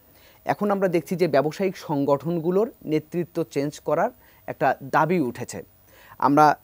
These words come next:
দেখেছি যে বিগত পনেরো বছরে আমরা দেখেছি রাজনৈতিক সংগঠন, ব্যবসায়িক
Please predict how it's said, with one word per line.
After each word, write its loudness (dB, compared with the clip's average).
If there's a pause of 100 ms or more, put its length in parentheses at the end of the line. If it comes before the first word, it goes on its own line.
(120)
দেখেছি 4
যে 4 (100)
বিগত 0 (580)
পনেরো 6
বছরে 2 (100)
আমরা -2 (100)
দেখেছি -6
রাজনৈতিক 2 (140)
সংগঠন, -2 (840)
ব্যবসায়িক 0